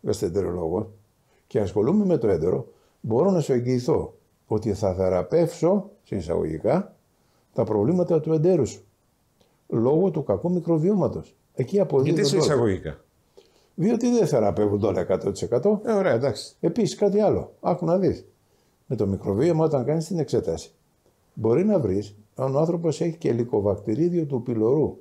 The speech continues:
Speaker 2: Ναι.
Speaker 1: Στο ξαναλέω, το οποίο έχει το πενήντα τοις εκατό των ανθρώπων παγκοσμίως,
Speaker 2: Μμ.
Speaker 1: το ελικοβακτηρίδιο του πυλωρού προδιαθέτει για καρκίνο, για διαπραγματοκύλες,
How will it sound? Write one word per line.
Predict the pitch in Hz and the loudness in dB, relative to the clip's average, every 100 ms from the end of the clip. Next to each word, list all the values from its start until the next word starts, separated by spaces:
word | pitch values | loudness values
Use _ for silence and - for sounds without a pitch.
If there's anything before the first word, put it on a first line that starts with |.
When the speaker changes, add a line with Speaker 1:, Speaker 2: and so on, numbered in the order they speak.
| - | -6
Speaker 2:
Ναι. | 139 113 - | -4 -4 -6
Speaker 1:
Στο | - | -10
ξαναλέω, | 104 117 117 151 151 | -4 0 2 2 2
το | 107 | 2
οποίο | 107 165 170 143 - _ _ | 0 2 2 2 -2 _ _
έχει | 123 120 180 165 | -2 -2 -2 -2
το | 135 | -2
πενήντα | - 104 147 180 156 | 2 0 0 0 -2
τοις | 135 | -2
εκατό | 123 98 113 131 | 0 0 2 0
των | 127 120 | 0 -2
ανθρώπων | 101 98 113 101 107 | -2 0 0 0 -2
παγκοσμίως, | 95 95 90 85 80 98 110 _ _ _ | -2 -2 -2 -4 -4 -4 -4 _ _ _
Speaker 2:
Μμ. | 123 147 - _ _ _ | -10 -10 -14 _ _ _
Speaker 1:
το | 123 | 0
ελικοβακτηρίδιο | 107 113 104 143 139 110 165 185 | 0 2 2 2 0 0 0 0
του | 175 | -2
πυλωρού | 170 139 98 82 85 - | 0 0 0 -2 -6 -6
προδιαθέτει | - 120 117 123 165 156 - 73 _ _ _ _ _ _ _ _ | -2 0 2 2 2 0 -2 -12 _ _ _ _ _ _ _ _
για | 185 | 0
καρκίνο, | 185 165 170 156 151 151 143 - _ _ _ _ _ _ _ | 2 0 0 2 2 0 -2 -10 _ _ _ _ _ _ _
για | - 143 143 135 127 117 | -2 2 4 4 2 2
διαπραγματοκύλες, | 139 139 131 135 127 123 127 135 139 131 | 2 2 0 0 0 0 0 0 0 0